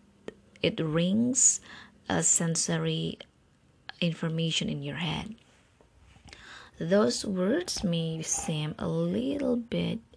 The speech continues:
um, abstract, right? But, um,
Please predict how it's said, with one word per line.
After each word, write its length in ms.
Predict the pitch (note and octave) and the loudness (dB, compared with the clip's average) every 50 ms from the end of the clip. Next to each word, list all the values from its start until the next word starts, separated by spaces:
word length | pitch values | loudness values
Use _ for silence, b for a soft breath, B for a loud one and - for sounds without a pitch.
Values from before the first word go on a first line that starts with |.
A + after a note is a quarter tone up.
| - - _ - - | -20 -20 _ -14 -8
um, 500 | - D3+ D3+ D3 C#3+ C#3+ C#3+ C#3+ C#3+ - B B B B B B B B B B B _ _ _ _ _ _ _ - - | -6 -4 -4 -4 -4 -4 -6 -8 -8 -10 B B B B B B B B B B B _ _ _ _ _ _ _ -2 0
abstract, 640 | F#2 F2 - - - - - - - G#2+ - - - - - - - - - - - | 2 2 2 0 -6 -8 -6 -4 -4 -2 -4 -4 -6 -10 -18 -20 -20 -20 -20 -14 -10
right? 340 | - D3+ D3 D3 D#3 - - - B B B B B B B B _ - - - _ - - - | -8 -8 -6 -4 -4 -6 -6 -8 B B B B B B B B _ -20 -20 -20 _ -10 -4 -2
But, 400 | F3+ F3+ F3+ F3+ F3 F3 G3+ - - - - - - - - - - - | 0 0 0 0 0 -2 -2 -6 -10 -16 -18 -16 -16 -18 -14 -8 -4 -4
um, 880 | D#3+ D#3+ D#3+ D#3+ D#3 D#3 D#3 D#3 D3+ D3+ D3+ D#3 D3+ D3+ D#3 A3 A3 | -2 -2 -2 -2 -4 -4 -4 -4 -4 -4 -4 -6 -6 -6 -6 -8 -10